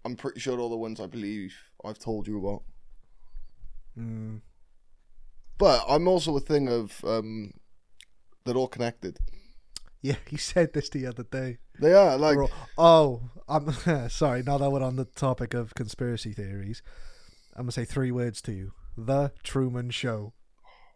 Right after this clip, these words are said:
Speaker 2: <laughs> Kieran thinks, no, I think Kieran slightly believes that we
Speaker 1: Slightly, slightly.
Speaker 2: Okay, I don't know how much you want
Speaker 1: I'm
Speaker 2: me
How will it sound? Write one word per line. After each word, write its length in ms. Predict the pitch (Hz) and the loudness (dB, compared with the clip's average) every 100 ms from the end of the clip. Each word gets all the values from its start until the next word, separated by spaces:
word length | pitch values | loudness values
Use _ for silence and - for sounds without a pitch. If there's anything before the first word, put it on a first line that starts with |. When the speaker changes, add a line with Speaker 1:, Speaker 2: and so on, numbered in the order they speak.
| _ - - | _ -20 2
Speaker 2:
<laughs> 60 | 415 - 494 508 523 539 523 523 - - - - - - - - | 2 10 10 10 8 6 6 2 -4 -8 -20 -20 -16 -14 -14 -8
Kieran 480 | - 226 269 269 226 | 4 6 8 6 8
thinks, 540 | 226 180 147 160 - | 6 6 4 -6 -2
no, 460 | 175 220 269 254 - _ - - - - - - - - - - - - | 10 10 10 4 -12 _ -20 -10 -8 -8 -10 -16 -16 -16 -16 -18 -18 0
I 120 | 180 208 | 4 8
think 240 | 339 311 | 6 8
Kieran 340 | 302 269 220 | 6 10 8
slightly 600 | - - 220 233 240 233 | 6 2 6 8 6 2
believes 640 | 202 214 214 160 143 156 - - - - | 4 6 6 4 0 -8 -12 -14 -16 2
that 140 | 165 | 10
we 60 | 170 | 12
Speaker 1:
Slightly, 480 | 214 220 180 143 - - - - - | 12 12 12 12 6 -6 -20 -20 0
slightly. 640 | 247 269 254 208 165 110 - 185 | 12 12 12 12 10 8 0 8
Speaker 2:
Okay, 220 | 220 185 | 8 10
I 120 | 233 | 8
don't 200 | 254 294 | 10 10
know 120 | 285 277 | 10 10
how 80 | |
much 180 | 262 254 | 8 6
you 60 | 220 | 6
want 180 | 247 | 12
Speaker 1:
I'm 100 | |
Speaker 2:
me 40 | 240 | 12